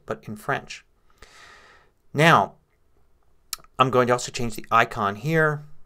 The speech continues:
We can pick something nicer. Here,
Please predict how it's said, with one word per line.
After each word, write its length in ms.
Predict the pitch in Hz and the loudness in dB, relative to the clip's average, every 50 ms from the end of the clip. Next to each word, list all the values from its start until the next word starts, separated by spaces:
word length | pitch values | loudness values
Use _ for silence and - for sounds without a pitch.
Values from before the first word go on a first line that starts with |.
| - _ - | -20 _ -18
We 100 | - - | -16 -14
can 100 | - - | -14 -12
pick 140 | - - - | -10 -10 -10
something 480 | - 101 95 - 104 95 92 90 90 - - - | -8 -8 -6 -6 -6 -6 -6 -8 -14 -16 -16 -8
nicer. 640 | 113 107 107 110 107 - - 123 110 110 107 107 - - - - _ _ _ _ _ _ _ _ _ _ _ _ _ _ _ _ _ _ _ _ _ _ _ _ _ _ - - - | -4 -4 -2 -2 -2 -2 -2 0 2 2 0 -2 -6 -12 -20 -20 _ _ _ _ _ _ _ _ _ _ _ _ _ _ _ _ _ _ _ _ _ _ _ _ _ _ -20 -20 -20
Here, 480 | - - - 110 107 107 107 107 107 | -20 -10 -4 0 2 2 2 2 0